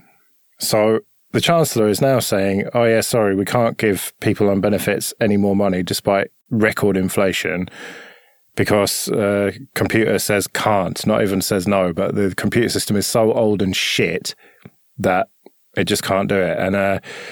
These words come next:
for once, I actually believe them. I believe that the I T systems are so shit that they can only do it once a year or whatever, put the benefits up. It's funny that we're all in this world of, like, updates all the time, like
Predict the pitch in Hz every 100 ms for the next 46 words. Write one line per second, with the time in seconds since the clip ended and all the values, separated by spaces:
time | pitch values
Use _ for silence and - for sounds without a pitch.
0 | - - - - 135 165 156 123 110 113
1 | 101 107 117 - 92 82 - 104 98 107
2 | 113 107 - 92 92 92 - 95 - -
3 | 95 87 - - 92 87 - 98 90 -
4 | 92 82 - _ _ _ _ - 101 -
5 | 120 110 98 92 - 87 90 - 92 92
6 | 90 95 92 90 87 87 87 87 85 87
7 | - - - - _ _ _ _ - -
8 | 87 95 92 - - 92 - - _ _
9 | _ _ _ _ - 165 143 95 98 123
10 | 143 131 120 117 110 - 120 110 98 87
11 | - 98 - - 123 113 107 98 - -
12 | - - _ - 110 104 98 107 104 90
13 | 90 98 98